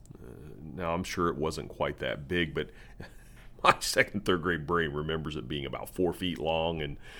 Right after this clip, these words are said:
and about as thick as a baseball bat. And, uh, so there hung a paddle. This paddle had holes drilled in it, and it had Bass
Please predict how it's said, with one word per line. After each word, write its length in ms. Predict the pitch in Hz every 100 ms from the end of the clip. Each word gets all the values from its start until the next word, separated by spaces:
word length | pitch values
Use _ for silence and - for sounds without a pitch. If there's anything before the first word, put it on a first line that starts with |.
| - -
and 420 | 73 78 85 82
about 320 | 80 92 98
as 140 | 85 -
thick 240 | 120 110
as 100 | 90
a 60 | 85
baseball 500 | 87 87 - 80 73
bat. 480 | 71 71 76 -
And, 220 | 73 69 - - - - - -
uh, 280 | 71 73 -
so 260 | - 107
there 360 | 95 120 135 139
hung 580 | - - 87 78 82 95 - -
a 60 | 107
paddle. 480 | - 87 71 - - - - - - - - - - -
This 160 | - 131
paddle 560 | - 107 110 143 147 - - - - - -
had 180 | 98 98
holes 340 | 87 80 69
drilled 300 | 65 65 53
in 100 | 55
it, 260 | - - - - - - - - - - -
and 120 | 123
it 80 | -
had 500 | 101 120 123 131 127 - - - - - -
Bass 580 | 82 65 62 - -